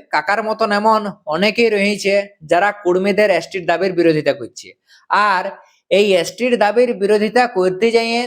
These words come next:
তারা কুর্মীদের নিয়ে এমন বেশ কিছু অবাস্তব মন্তব্য করেছে যার কোনো যুক্তি নাই আর যার কোনো সত্যতাও নাই।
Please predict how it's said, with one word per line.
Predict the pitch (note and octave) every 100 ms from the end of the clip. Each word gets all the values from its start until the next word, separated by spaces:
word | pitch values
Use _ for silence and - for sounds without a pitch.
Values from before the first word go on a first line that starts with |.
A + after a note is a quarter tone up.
| -
তারা | F#3 G#3 A3 A3 - _ _ _ _
কুর্মীদের | E3+ F#3 A3 A3+ A#3
নিয়ে | A3 A3 A3 F3
এমন | G#3 A#3
বেশ | G3 G3+ G3+
কিছু | A3 - G#3+
অবাস্তব | F3+ F#3+ G3 - G#3
মন্তব্য | G3 G3 G#3+ G3+ G#3
করেছে | F3+ F#3+ G#3 F#3+ F3+ F3+ - _ _ _ C#3+
যার | D3+ F3 G#3+
কোনো | A3 A3 A3+ A#3 - _ C#3+ C#3
যুক্তি | D#3 - G#3+
নাই | G#3 A3 A#3 - _
আর | D3 F#3
যার | F3+ D#3+ E3+
কোনো | F3+ F#3 A3+ A#3 _ -
সত্যতাও | E3+ E3 E3+ G3+ F3+ E3
নাই। | B2